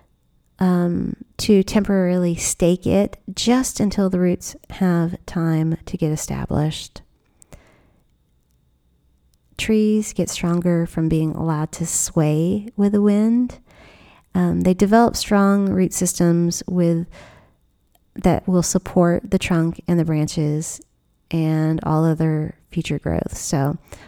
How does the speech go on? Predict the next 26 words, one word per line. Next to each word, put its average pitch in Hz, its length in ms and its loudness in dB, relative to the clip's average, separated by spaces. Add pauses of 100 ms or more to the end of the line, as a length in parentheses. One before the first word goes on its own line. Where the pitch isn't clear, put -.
I'm - 60 -20
kind 240 220 0
of 269 80 0
on 254 100 0
the 247 80 -2
fence 233 380 2
on, 170 240 0
like, 165 280 -4
if - 140 -10
you 165 80 -2
really 165 220 0
need 180 260 2
to - 140 -6
or 160 120 2
not, 156 380 0
but 147 320 -2 (400)
the - 60 -18
choice 311 300 2
is 302 160 4
yours, 180 380 4
and 196 240 4
you 208 80 4
can 247 160 2
always 254 340 4
go 202 160 4
back 165 380 -2